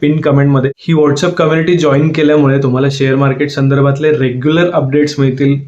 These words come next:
बऱ्याचशा अपॉर्च्युनिटीज तुमच्यापर्यंत येतील. आपण जे लाईव्ह सेशन्स घेतो, वेबिनार्स घेतो, याबद्दलचे सुद्धा अपडेट तुम्हाला मिळतील. चला तर मग आजच्या व्हिडिओमध्ये आपण इथंच थांबतोय, पण परत भेटूया पुढच्या आठवड्यामध्ये अजून एक अभ्यासपूर्ण व्हिडिओ घेऊन.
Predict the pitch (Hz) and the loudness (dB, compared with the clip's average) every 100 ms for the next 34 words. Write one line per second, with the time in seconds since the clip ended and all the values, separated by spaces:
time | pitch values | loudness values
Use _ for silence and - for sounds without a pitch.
0 | - 135 139 151 170 185 139 151 151 147 | -8 -4 0 0 -2 -6 0 0 2 0
1 | 147 147 139 139 139 139 135 123 131 123 | 0 0 0 0 0 0 0 -2 -4 -6
2 | - - - 123 147 156 139 135 143 139 | -14 -14 -8 -2 0 0 0 0 0 -2
3 | 135 139 127 127 131 127 120 127 135 131 | -2 -2 -2 -2 -2 -2 -2 -2 0 -2
4 | 127 - - - - 139 139 151 147 147 | -4 -6 -12 -20 -6 -2 2 2 2 0
5 | 147 147 127 135 135 135 135 135 131 - | 0 0 0 -2 -2 0 0 0 0 -4
6 | _ - 143 147 156 151 139 135 147 143 | _ -2 0 2 2 0 -2 -2 0 2
7 | 151 160 165 165 156 143 165 147 139 131 | 2 2 0 0 0 0 -2 0 0 0
8 | 151 - 151 151 151 165 147 147 160 165 | -2 -2 -4 0 0 0 0 0 0 0
9 | 151 139 175 165 165 156 147 151 - 127 | -2 -2 -2 -2 0 0 0 -2 -6 -4
10 | 143 151 147 123 139 139 151 151 139 127 | -2 -2 -2 -2 -2 0 2 2 2 2
11 | 139 147 135 | 2 2 0